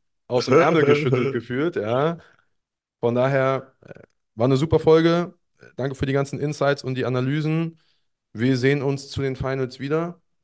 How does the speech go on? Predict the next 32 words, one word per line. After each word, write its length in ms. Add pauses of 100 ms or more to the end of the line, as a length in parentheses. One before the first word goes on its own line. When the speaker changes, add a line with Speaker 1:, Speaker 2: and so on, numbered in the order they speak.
(300)
Speaker 2:
Vielen 240
Dank. 280
Speaker 1:
Und 140
bis 180
dahin 260
machen 220
wir 100
weiter 220
mit 120
unserem 320
normalen 360
Programm 360
hier 160
bei 80
Miami 320
im 120
Kiez. 480 (100)
Speaker 2:
Vielen, 300
ey, 220
wir 80
hören 160
nicht 140
auf. 340 (120)
Ich 120
freue 260
Speaker 1:
Und 0
Speaker 2:
mich. 400 (500)
Speaker 1:
danke 240
an 60
alle 200
Zuhörerinnen 380
und 80